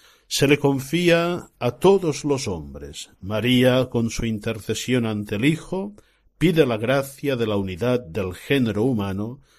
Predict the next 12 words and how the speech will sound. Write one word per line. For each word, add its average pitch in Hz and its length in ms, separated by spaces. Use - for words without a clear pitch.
con 160 300
vistas 135 800
a 117 100
la 117 160
construcción 135 1160
de 127 220
la 127 140
civilización 117 1080
del 98 160
amor, 117 380
rompiendo 110 1040
barreras 139 1040